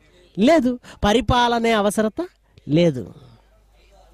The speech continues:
ఈ వెయ్యేండ్ల పరిపాలన జరుగుతున్న కాలంలో సాతానే లేకపోతే పరిపాలనే అవసరం లేదు. పరిపాలన ఎప్పుడు జరుగుతుంది?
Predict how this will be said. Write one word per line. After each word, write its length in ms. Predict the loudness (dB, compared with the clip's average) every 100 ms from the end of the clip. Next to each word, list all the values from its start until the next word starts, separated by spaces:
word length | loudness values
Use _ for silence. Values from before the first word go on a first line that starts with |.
| _ -20 -18 -14 -4
ఈ 160 | -2 0
వెయ్యేండ్ల 540 | 0 0 2 2 2
పరిపాలన 640 | 2 0 2 0 2 2
జరుగుతున్న 520 | 2 2 2 0 0 0
కాలంలో 500 | 2 2 2 0 0
సాతానే 720 | 0 0 0 0 0 2 2
లేకపోతే 600 | 4 2 -2 -6 -4 -4
పరిపాలనే 840 | -2 -2 0 -2 -2 -2 -2 -2
అవసరం 400 | -2 -4 -4 -2
లేదు. 220 | -2 -4 -16 _ _ _ _ _ _ _ _ _ _ -20 -10 -2
పరిపాలన 600 | 2 2 2 0 2 2
ఎప్పుడు 220 | 0 -2 0
జరుగుతుంది? 760 | 2 0 0 -2 0 -2 -8